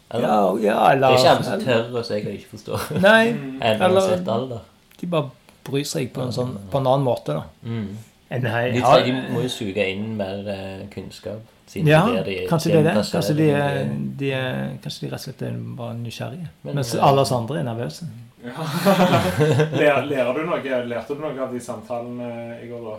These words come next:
Speaker 3: med studentene?
Speaker 2: Som vil påvirke, som
Speaker 3: Framtiden, kanskje?
Speaker 1: Neste utstilling.
Speaker 2: Ja, kanskje. Jeg vet ikke.
Speaker 1: Ja.
Speaker 2: Det må vel synke litt inn, tror jeg. Jo, men den lærer at den ikke skal, skal slutte med kunst, sant? Kunst gir mening.
Speaker 1: Har noen tenkt det, at det nå er det,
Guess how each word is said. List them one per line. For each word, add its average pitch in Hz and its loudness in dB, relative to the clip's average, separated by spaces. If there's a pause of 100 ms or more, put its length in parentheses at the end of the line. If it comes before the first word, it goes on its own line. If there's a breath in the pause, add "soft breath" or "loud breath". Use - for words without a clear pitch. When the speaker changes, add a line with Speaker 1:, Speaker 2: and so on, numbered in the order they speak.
(140)
Speaker 3:
med 120 -12
studentene? 113 -12 (260)
Speaker 2:
Som 156 2
vil 135 2
påvirke, 135 -2 (360)
som 123 -14 (380)
Speaker 3:
Framtiden, 170 -8
kanskje? 170 -14
Speaker 1:
Neste - -12
utstilling. - -20 (320)
Speaker 2:
Ja, 277 -8 (260)
kanskje. 147 -8 (240)
Jeg 107 -4
vet - -6
ikke. - -10
Speaker 1:
Ja. - -18 (600)
Speaker 2:
Det 208 -14
må 180 -6
vel 135 -6
synke 131 -6
litt 131 -8
inn, 151 -2
tror 214 -10
jeg. - -12 (140)
Jo, 175 2
men 185 2
den 165 4
lærer 123 4
at 143 0
den 139 -4
ikke 131 -8
skal, 131 -6 (120)
skal - -6
slutte 156 -4
med 156 -2
kunst, 208 -6
sant? - -14 (240)
Kunst 175 -4
gir 160 4
mening. 139 -2 (380)
Speaker 1:
Har 120 -2
noen 98 -6
tenkt 120 -8
det, 156 -2
at 110 -4
det 101 -6
nå 95 -8
er 92 -6
det, - -12